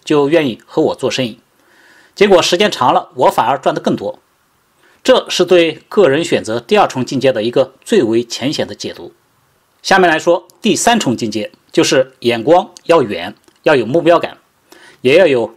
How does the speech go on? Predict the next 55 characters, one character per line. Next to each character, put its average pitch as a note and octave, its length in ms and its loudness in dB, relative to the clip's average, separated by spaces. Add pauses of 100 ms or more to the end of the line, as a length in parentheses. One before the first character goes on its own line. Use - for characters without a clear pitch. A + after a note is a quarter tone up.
(140)
战 G3 180 2
略 A2+ 140 0
思 - 140 -8
维。 F2 200 -12 (400)
那 G3 100 0
么 E3+ 140 2
什 - 240 -4
么 - 240 -4
是 D3+ 300 0
目 F3 160 0
标 E3+ 180 4
感 F#2 160 -6
呢？ G#2 140 -12 (580)
首 D3 160 0
先 B3 260 0
就 F3 120 0
是 D3 140 -2
一 C3+ 160 -2
定 A3 100 0
要 D#3 80 2
认 D3+ 180 -2
清 E3+ 240 -4
自 D#3 220 -4
己 F#3+ 100 -8
的 C#3 80 -12
目 B2+ 140 -2
标。 C3+ 200 -2 (440)
管 F#3 180 2
理 F#3 100 2
学 C3+ 140 0
的 D#3 80 0
一 D3 100 -4
个 D3+ 160 4
基 - 280 -2
本 C3+ 120 0
原 G#2+ 200 -6
则 A#2+ 100 0
是， - 240 -6 (400)
一 F#3 160 -4
切 C4 160 2
的 D3+ 80 0
低 D3+ 180 -2
效 D3+ 140 0
率 G#2 220 -6 (420)
都 A3 220 4
来 C3+ 180 0
自 C#3+ 140 -4
于 A#2+ 200 -4 (100)
目 F#3 180 0
标 D3+ 420 -2
不 D#3+ 80 -4
明 G#2 160 -4
确。 - 220 -6 (420)
其 A3 160 0
次， A3+ 300 -2